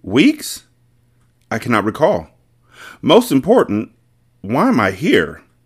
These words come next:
I cannot remember." Perhaps he could remember,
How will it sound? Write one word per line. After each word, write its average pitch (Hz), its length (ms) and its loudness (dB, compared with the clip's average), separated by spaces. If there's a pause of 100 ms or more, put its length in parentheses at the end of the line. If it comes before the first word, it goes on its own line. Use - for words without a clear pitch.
(1500)
I 110 440 0 (920)
cannot 135 280 0
remember." 127 560 -2 (1700)
Perhaps 185 360 0
he 117 100 0
could 170 260 4
remember, 90 540 -2